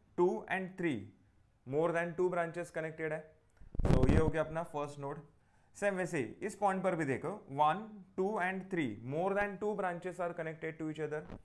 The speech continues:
So इसको भी मैं node बोल सकता हूँ। फिर उसके बाद यहाँ पर आ जाओ, वन, two, only two branches are connected to each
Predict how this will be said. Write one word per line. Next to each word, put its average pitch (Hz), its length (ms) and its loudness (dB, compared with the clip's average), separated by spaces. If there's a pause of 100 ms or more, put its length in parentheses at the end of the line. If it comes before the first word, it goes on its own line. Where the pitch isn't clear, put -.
(440)
So 135 80 -4
इसको 131 240 -2
भी 165 120 2
मैं 160 160 -4
node 156 240 -4
बोल 151 200 -4
सकता 143 280 -10
हूँ। 147 120 -10 (600)
फिर 202 100 0
उसके 196 200 0
बाद 180 200 4
यहाँ 165 180 6
पर 156 140 0
आ 113 80 2
जाओ, 98 200 -8 (320)
वन, 180 520 2 (100)
two, 165 320 2 (340)
only 202 180 -2
two 247 220 0
branches 185 380 2
are 180 180 2
connected 160 440 -2
to 147 100 -2
each 127 120 0